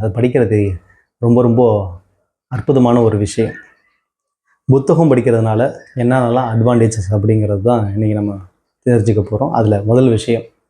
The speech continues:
உங்களுக்கு தெரியும், இந்த அல்சைமர் அப்படிங்கிற மாதிரியான மறதி ரொம்ப ரொம்ப எக்ஸ்ட்ரீம் லெவலுக்கு போய் வரக்கூடிய வியாதிலாம் இருக்கு.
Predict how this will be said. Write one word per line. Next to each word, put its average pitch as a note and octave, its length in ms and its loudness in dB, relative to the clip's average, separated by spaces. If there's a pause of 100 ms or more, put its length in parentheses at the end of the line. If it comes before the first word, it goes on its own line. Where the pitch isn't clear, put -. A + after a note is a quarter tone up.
(420)
உங்களுக்கு E3+ 260 2
தெரியும், D#3+ 200 4
இந்த A2+ 460 2
அல்சைமர் B2+ 520 2
அப்படிங்கிற A2 500 -2 (160)
மாதிரியான A2+ 720 -2 (1700)
மறதி D3 500 2 (800)
ரொம்ப D#3+ 380 4
ரொம்ப D3+ 420 2
எக்ஸ்ட்ரீம் F#3 640 -2
லெவலுக்கு A#2+ 420 2
போய் A2 680 0 (420)
வரக்கூடிய A2 640 0 (180)
வியாதிலாம் A2+ 480 0 (360)
இருக்கு. - 260 -6